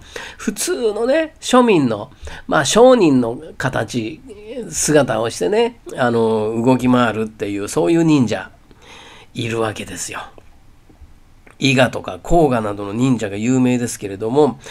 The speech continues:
戦国時代の武将は、まあ、ほとんどの武将がね、この忍者を使っていました。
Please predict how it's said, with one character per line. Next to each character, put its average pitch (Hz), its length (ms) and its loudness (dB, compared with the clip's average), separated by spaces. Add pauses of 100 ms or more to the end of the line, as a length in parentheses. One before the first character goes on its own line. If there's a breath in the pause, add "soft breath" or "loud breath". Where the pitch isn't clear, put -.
(320 loud breath)
戦 139 280 0
国 131 200 0
時 139 140 -4
代 120 220 2
の 98 100 -8
武 107 140 -10
将 123 260 -2
は、 123 220 0 (180 loud breath)
ま 117 100 -4
あ、 107 40 -8
ほ - 220 -6
と 277 200 6
ん 339 100 -4
ど 302 120 2
の 185 80 2
武 143 120 -6
将 127 200 -4
が 113 120 -4
ね、 165 400 -2
こ 123 140 -4
の 113 160 -2
忍 151 320 4
者 147 160 0
を 180 60 2
使 - 180 -8
っ - 20 -10
て - 120 -14
い 101 40 -10
ま 101 100 -8
し - 80 -6
た。 - 200 -16